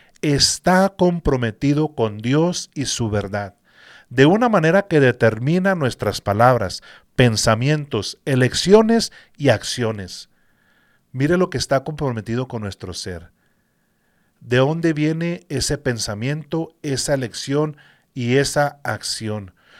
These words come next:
Todo brota desde el centro de nuestro ser, de lo que hay en nuestro corazón,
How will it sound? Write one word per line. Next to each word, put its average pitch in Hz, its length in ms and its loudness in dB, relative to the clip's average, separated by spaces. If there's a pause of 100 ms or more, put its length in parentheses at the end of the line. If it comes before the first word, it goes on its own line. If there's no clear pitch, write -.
(540)
Todo 190 580 8
brota 156 540 2
desde 117 280 0
el 101 140 -6
centro 147 720 0
de 110 200 -6
nuestro 131 680 -6
ser, 117 540 -2 (280)
de 120 100 -6
lo 110 180 -4
que 120 160 -4
hay 147 260 0
en 131 120 -12
nuestro 117 300 -12
corazón, 104 560 -6